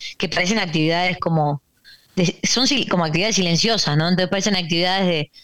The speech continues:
"Ah, esta persona está, eh, muy tranquila o, o, o, o está muy calma", pero en realidad lo que está pasando por adentro de la cabeza del filósofo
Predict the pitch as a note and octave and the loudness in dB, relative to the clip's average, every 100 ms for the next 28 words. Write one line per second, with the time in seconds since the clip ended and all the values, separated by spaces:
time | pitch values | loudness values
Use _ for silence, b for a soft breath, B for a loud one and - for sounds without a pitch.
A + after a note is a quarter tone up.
0 | _ - F#3 F#3+ G3+ E3 D#3+ G3 F#3+ - | _ -4 -2 -2 -2 -2 -2 0 0 0
1 | F3+ F#3 E3+ - D3+ D3 D3 - B B | 0 0 -2 -2 0 0 -4 -8 B B
2 | F3+ F3+ F#3 F3 E3+ G#3 G#3+ G3+ F#3+ F3+ | 2 4 4 2 4 4 2 4 2 2
3 | F3 D#3+ D#3 D3+ - D3+ D3+ - D#3 - | 2 4 4 2 2 0 2 0 0 0
4 | D#3+ D#3+ D#3+ - F3 - F3 F#3 E3+ F#3 | 2 2 0 2 0 2 2 2 0 0
5 | F#3+ F#3+ F#3 A#3+ - - - F3 E3+ E3 | 2 2 2 0 -4 -10 -2 2 2 2
6 | E3+ G#3 A3+ F#3 D3+ G#3 G3 G#3 G#3+ F3+ | 2 2 2 2 2 0 0 2 0 0
7 | F3 F3+ F#3+ F#3 D#3+ D#3+ E3+ F3 D3+ D#3 | 0 0 0 0 0 0 0 -2 0 0
8 | F3 G#3 A3 | 0 0 -2